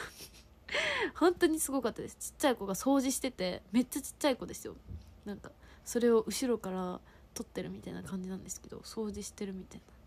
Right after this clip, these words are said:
で、すっごいタワー立ってんですよ。めっちゃタワー立ってんですよ。一本とかどころじゃなくて、ブワーってなってて、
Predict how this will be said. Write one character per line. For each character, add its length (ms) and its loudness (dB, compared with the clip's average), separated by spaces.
で、 80 -14
す 240 -2
っ 60 -20
ご 100 0
い 40 -4
タ 120 -4
ワ 80 -6
ー 60 -14
立 100 -18
っ 40 -18
て 100 -14
ん 60 -14
で 60 -12
す 100 -12
よ。 100 -16
め 140 -4
っ 60 -8
ち 100 -12
ゃ 40 -14
タ 120 -2
ワ 40 0
ー 40 -4
立 100 -20
っ 20 -20
て 120 -20
ん 80 -16
で 40 -16
す 60 -12
よ。 80 -12
一 100 2
本 280 -2
と 60 -8
か 100 -8
ど 120 -4
こ 100 -6
ろ 60 -4
じ 100 -8
ゃ 40 -6
な 100 -8
く 100 -16
て、 200 -12
ブ 80 2
ワ 220 2
ー 60 -4
っ 20 -20
て 100 -16
な 100 -12
っ 40 -12
て 140 -20
て、 220 -12